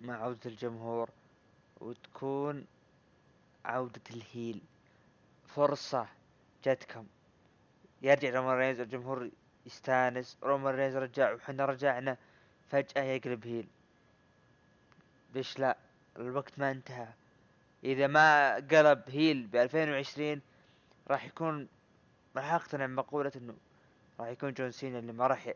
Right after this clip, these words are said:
يقلب هيل أبدًا. طبعًا أنا معلوم فينس ماكمان يعني وجيب الفلوس، لكن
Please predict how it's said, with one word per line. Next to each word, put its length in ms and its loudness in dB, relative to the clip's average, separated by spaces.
يقلب 380 -10
هيل 260 -10
أبدًا. 500 -4
طبعًا 520 4
أنا 120 6
معلوم 360 6
فينس 300 -6
ماكمان 420 0
يعني 200 -6
وجيب 260 0
الفلوس، 340 -8
لكن 440 -6